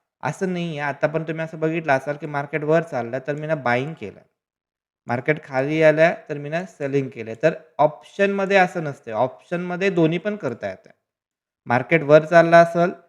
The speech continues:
तर आपण बाय पण करू शकतो, मार्केट खाली येत असेल, तर आपण सेल पण करू शकतो. पण काय बाय करायचं आणि काय सेल करायचं हे मॅटर करणार. तर त्यासाठी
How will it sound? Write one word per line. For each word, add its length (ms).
तर 60
आपण 280
बाय 180
पण 240
करू 200
शकतो, 380
मार्केट 440
खाली 280
येत 160
असेल, 420
तर 80
आपण 340
सेल 180
पण 260
करू 220
शकतो. 280
पण 200
काय 240
बाय 220
करायचं 440
आणि 140
काय 220
सेल 240
करायचं 360
हे 60
मॅटर 300
करणार. 320
तर 40
त्यासाठी 640